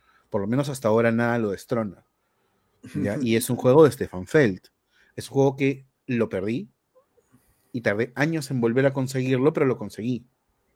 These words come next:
Speaker 1: ¿No? Entonces, eh, en este caso, con Vital Lacerda me pasa algo muy similar. Me gustan mucho sus juegos, me parecen grandes juegos, es un juego que yo sé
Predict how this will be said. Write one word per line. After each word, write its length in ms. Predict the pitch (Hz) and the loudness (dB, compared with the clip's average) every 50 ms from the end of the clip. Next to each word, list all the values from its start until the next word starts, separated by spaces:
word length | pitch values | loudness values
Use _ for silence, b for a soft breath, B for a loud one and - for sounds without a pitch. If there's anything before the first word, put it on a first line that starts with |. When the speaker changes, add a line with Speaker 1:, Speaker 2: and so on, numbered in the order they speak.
| _ _ _ _ _ _ _ _ _ _ _ _ _ _ _ - | _ _ _ _ _ _ _ _ _ _ _ _ _ _ _ -12
Speaker 1:
¿No? 200 | 101 98 104 107 | -10 -8 -8 -8
Entonces, 560 | 101 98 - 107 104 117 113 110 - - _ _ _ _ _ _ _ _ _ _ _ _ _ _ _ _ _ _ _ | -8 -8 -8 -6 -6 -4 -6 -6 -6 -10 _ _ _ _ _ _ _ _ _ _ _ _ _ _ _ _ _ _ _
eh, 600 | - 120 113 110 107 107 107 104 104 107 110 - - | -6 -4 -2 -2 -2 -2 -2 -2 -4 -4 -6 -6 -4
en 140 | 113 113 123 | -2 -2 0
este 280 | 135 135 - 147 131 | 0 0 -2 -2 0
caso, 460 | 135 135 127 131 - - 143 160 - _ - | 2 2 2 0 -2 -4 -6 -6 -6 _ -10
con 400 | 120 107 101 101 98 98 104 113 | -10 -8 -8 -6 -6 -4 -4 -2
Vital 280 | 113 113 131 127 123 | -2 2 2 2 2
Lacerda 420 | 123 113 - - 123 117 113 123 131 | 2 0 0 0 0 0 0 0 -2
me 120 | 123 113 | -2 -2
pasa 280 | - 113 104 - 113 107 | -4 -6 -6 -4 -4 -4
algo 180 | 107 110 110 | -4 -4 -4
muy 260 | 107 107 104 104 107 - _ | -4 -4 -4 -6 -8 -10 _
similar. 560 | - - 107 104 104 113 120 117 107 - b b b b _ - | -16 -10 -8 -4 -2 0 0 0 0 -4 b b b b _ -8
Me 100 | 110 110 | -4 -2
gustan 420 | 120 160 202 - - 143 127 120 | 0 0 0 -2 -2 -4 -2 -2
mucho 260 | 120 123 127 - 120 | -2 -4 -4 -8 -10
sus 180 | - - 92 - | -12 -12 -12 -8
juegos, 560 | - 120 110 92 87 104 165 - - - _ _ _ b b b b b b b b b | -4 -4 -4 -4 -4 -8 -12 -16 -18 -20 _ _ _ b b b b b b b b b
me 160 | 110 117 113 | -2 0 0
parecen 560 | 104 107 107 113 123 131 - 147 139 139 135 - - | 2 2 2 2 0 -2 -4 -6 -6 -6 -8 -10 -10
grandes 580 | 120 110 117 131 143 156 170 165 143 123 107 - | -8 -2 2 4 4 4 4 2 0 -2 -2 -2
juegos, 640 | - - 113 104 98 95 117 170 - - - _ _ _ _ _ _ _ _ _ _ _ - | -2 -2 -2 0 -2 -2 -6 -8 -12 -16 -20 _ _ _ _ _ _ _ _ _ _ _ -4
es 140 | 139 127 135 | -4 -2 -2
un 80 | 151 147 | -2 -2
juego 340 | - 156 156 151 151 147 147 | 4 8 10 10 10 8 6
que 160 | 135 117 120 | 4 -2 2
yo 160 | 131 151 165 | 4 4 4
sé 400 | - - - 147 143 160 190 | 2 2 2 2 2 2 0